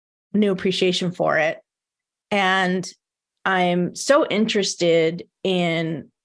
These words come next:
all of the things that affect what our grief journey is like.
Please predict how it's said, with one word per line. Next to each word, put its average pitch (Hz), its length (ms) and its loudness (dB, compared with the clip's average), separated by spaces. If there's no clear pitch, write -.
all 196 240 4
of 190 80 2
the 170 120 2
things 175 360 0
that 135 120 0
affect - 720 -4
what 175 280 2
our 147 140 -2
grief 156 380 -4
journey 143 560 -6
is 147 400 -10
like. - 600 -6